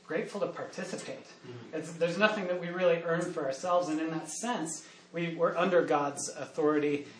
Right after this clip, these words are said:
Speaker 1: and command for everything that we do. Um, but God is awesome, because he,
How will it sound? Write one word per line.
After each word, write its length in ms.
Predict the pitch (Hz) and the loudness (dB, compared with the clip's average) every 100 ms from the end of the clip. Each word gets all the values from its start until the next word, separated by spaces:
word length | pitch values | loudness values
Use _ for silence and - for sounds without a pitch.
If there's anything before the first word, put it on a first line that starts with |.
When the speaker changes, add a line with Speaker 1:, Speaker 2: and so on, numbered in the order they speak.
| - | -10
Speaker 1:
and 100 | 147 | -6
command 340 | 151 165 160 156 | -2 0 0 2
for 100 | 160 | 2
everything 480 | 165 170 165 156 | 2 2 0 0
that 120 | 143 - | 0 -2
we 80 | |
do. 220 | 123 165 - - - 104 101 - - - | -8 -6 -8 -12 -20 -20 -20 -20 -20 -10
Um, 340 | 131 123 123 123 - | -4 -4 -4 -10 -2
but 140 | 165 | 0
God 200 | 170 165 | 4 4
is 100 | 165 | 4
awesome, 340 | 147 208 - 123 - - - - - | 2 0 -2 -8 -10 -14 -20 -20 -8
because 500 | 160 165 156 143 - - - - - - - | -4 2 2 0 -6 -18 -20 -20 -20 -20 -12
he, 280 | 190 180 | -8 -8